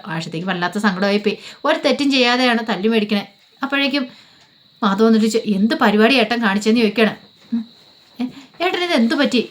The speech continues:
എന്തിനാ ഏട്ടത്തി ഇങ്ങനെ തല്ലുന്നതെന്ന്?" ചോദിക്കുക. തല്ലുന്ന എന്താണോ? തല്ലുക മാത്രമല്ല, ഇവളെ കൊല്ലുക ചെയ്യണ്ടേ. ഈ കുടുംബത്തിന് നാശം കാണിക്കാൻ, കാണാൻ വേണ്ടി ഇവളിവിടെ നിൽക്കണേന്നൊക്കെ പറയണം. അത് കേട്ടപ്പോൾ ആഷിത് പറഞ്ഞു, "ഞാനൊരു തെറ്റും ചെയ്തിട്ടില്ല ഈശ്വരേട്ടാന്ന് പറയാം. തെറ്റും ചെയ്തിട്ടില്ല പോലും.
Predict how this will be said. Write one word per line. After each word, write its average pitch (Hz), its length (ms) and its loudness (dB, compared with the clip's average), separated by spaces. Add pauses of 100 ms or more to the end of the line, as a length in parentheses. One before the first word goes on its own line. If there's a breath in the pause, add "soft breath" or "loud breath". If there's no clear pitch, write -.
എന്തിനാ 233 280 2
ഏട്ടത്തി 254 260 -2
ഇങ്ങനെ 277 180 0
തല്ലുന്നതെന്ന്?" 220 380 2
ചോദിക്കുക. 220 220 0 (120)
തല്ലുന്ന 185 340 0
എന്താണോ? 233 320 4 (120)
തല്ലുക 180 300 -4
മാത്രമല്ല, 226 520 2
ഇവളെ 180 200 -2
കൊല്ലുക 196 440 -2
ചെയ്യണ്ടേ. 214 300 2 (340 loud breath)
ഈ 170 100 -4
കുടുംബത്തിന് 202 580 0
നാശം 190 360 0
കാണിക്കാൻ, 220 540 2
കാണാൻ 214 280 2
വേണ്ടി 226 180 0
ഇവളിവിടെ 220 300 4
നിൽക്കണേന്നൊക്കെ 214 540 2
പറയണം. 208 380 0 (500 soft breath)
അത് 160 140 -10
കേട്ടപ്പോൾ 180 300 -6
ആഷിത് 185 300 -2
പറഞ്ഞു, 196 200 -4 (260 loud breath)
"ഞാനൊരു 214 380 2
തെറ്റും 226 400 0
ചെയ്തിട്ടില്ല 220 380 2 (640 soft breath)
ഈശ്വരേട്ടാന്ന് 226 460 2
പറയാം. 196 160 0
തെറ്റും 165 420 -6
ചെയ്തിട്ടില്ല 180 400 0
പോലും. 208 240 2